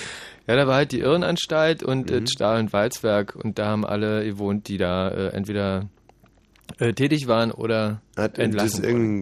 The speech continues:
Speaker 2: irgendeinen, äh, genaueren Zusammenhang, warum die Irrenanstalt und das Stahl- und Walzwerk direkt nebeneinander liegen?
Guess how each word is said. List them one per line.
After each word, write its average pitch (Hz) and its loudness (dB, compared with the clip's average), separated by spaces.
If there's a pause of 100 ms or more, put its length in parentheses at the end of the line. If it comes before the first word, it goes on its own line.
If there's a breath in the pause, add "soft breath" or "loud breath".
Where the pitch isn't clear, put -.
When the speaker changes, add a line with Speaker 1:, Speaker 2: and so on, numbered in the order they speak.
Speaker 2:
irgendeinen, 98 -2
äh, 98 -2
genaueren 95 -2
Zusammenhang, 104 -4
warum 98 -2
die 92 -8
Irrenanstalt 104 -4
und 95 -4
das 92 -6
Stahl- 90 -4
und 92 -6
Walzwerk 92 -4
direkt 98 -6
nebeneinander 92 -6
liegen? 127 -6